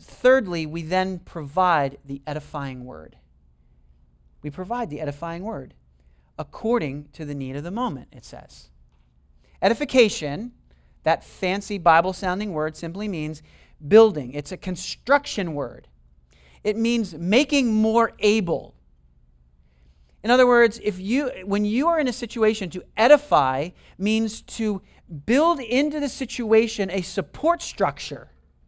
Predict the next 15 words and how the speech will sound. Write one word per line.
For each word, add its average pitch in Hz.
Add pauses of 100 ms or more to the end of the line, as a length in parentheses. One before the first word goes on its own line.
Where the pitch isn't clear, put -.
(140)
with 190
your 208
words. 233 (420)
You 247
are 254
shoring 311
up - (360)
something, - (1800)
buttressing 262 (100)
up, - (760)
perhaps. - (2250)
That's 143
what 170
edification 147
means. 180